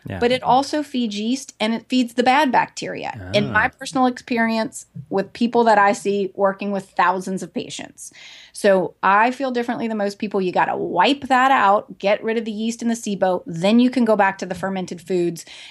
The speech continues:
Speaker 2: and, um, you know, and build up that good bacteria. But it's
Speaker 1: Ah.
Speaker 2: not, it's like giving fish food and, you know, like, "Oh, you're the bad fish. You don't get to eat the fish. You don't get to eat the food." And, "Oh, you're a good fish, so you get to eat the food."
Speaker 1: <laughs>
Speaker 2: No, it's like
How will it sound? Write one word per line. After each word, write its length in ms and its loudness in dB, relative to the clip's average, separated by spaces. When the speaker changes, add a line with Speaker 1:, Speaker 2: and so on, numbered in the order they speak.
Speaker 2:
and, 420 2
um, 500 2
you 140 -2
know, 160 2
and 240 0
build 200 4
up 200 0
that 180 0
good 180 0
bacteria. 680 -4
But 120 2
it's 160 0
Speaker 1:
Ah. 100 0
Speaker 2:
not, 80 4
it's 100 -2
like 120 -4
giving 260 0
fish 320 -4
food 380 -6
and, 320 -2
you 80 0
know, 200 2
like, 240 2
"Oh, 200 4
you're 240 0
the 80 2
bad 280 0
fish. 220 -4
You 80 -10
don't 140 -4
get 100 -6
to 80 -4
eat 160 -4
the 80 -6
fish. 420 -4
You 240 0
don't 180 4
get 120 0
to 80 -2
eat 180 -2
the 80 0
food." 320 -2
And, 80 0
"Oh, 120 4
you're 180 4
a 60 2
good 200 0
fish, 260 -4
so 100 -6
you 100 -2
get 160 2
to 60 0
eat 180 -2
the 60 -4
food." 280 -2
Speaker 1:
<laughs> 60 -2
Speaker 2:
No, 60 2
it's 120 0
like 180 -2